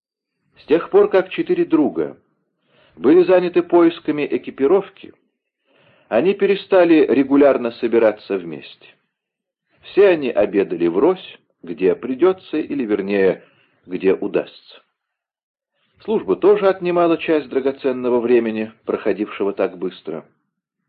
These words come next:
Однако раз в неделю около часу дня было условлено встречаться в квартире Атоса, поскольку последний оставался верен своей клятве и не выходил из дому.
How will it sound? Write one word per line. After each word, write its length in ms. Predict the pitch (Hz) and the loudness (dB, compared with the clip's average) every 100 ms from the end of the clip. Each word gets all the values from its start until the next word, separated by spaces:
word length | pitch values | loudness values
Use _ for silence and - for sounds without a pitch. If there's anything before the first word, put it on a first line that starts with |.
| _ _ | _ _
Однако 440 | 110 110 165 170 156 | -6 -2 -2 0 0
раз 240 | 160 - | 0 -2
в 40 | |
неделю 420 | 139 139 170 175 165 | -10 -2 2 4 2
около 340 | 120 - 120 | 0 -4 -6
часу 380 | 113 127 123 - | -6 -6 -8 -10
дня 360 | 107 143 160 - _ _ _ - | -6 -4 -4 -6 _ _ _ -4
было 280 | 127 156 151 | 2 4 2
условлено 600 | 143 - 147 156 147 143 | 0 -4 -2 0 -2 -8
встречаться 680 | - 110 117 139 139 - | -12 -14 -6 -4 -4 -8
в 80 | 127 | -10
квартире 500 | - 110 - 131 123 | -2 -2 -2 -4 -2
Атоса, 720 | - 123 - 104 - - - _ _ _ _ _ _ _ | -2 -4 0 2 0 -8 -20 _ _ _ _ _ _ _
поскольку 440 | 104 - 104 101 | -12 -2 -2 -2
последний 480 | - 98 - 107 104 | -6 -6 -4 -6 -4
оставался 580 | 101 - 92 101 95 101 | -8 -4 -2 -2 -2 -4
верен 320 | 92 98 85 | 0 0 -2
своей 340 | - 90 82 - | -4 -2 0 -2
клятве 600 | - 175 190 180 190 - _ _ _ _ - | 0 0 0 -2 -4 -6 _ _ _ _ -12
и 120 | 170 | -8
не 120 | 170 | -4
выходил 480 | 165 - 117 110 127 | -4 -2 -4 -4 -10
из 280 | - 82 69 | -10 -12 -14
дому. 240 | 71 52 | -18 -20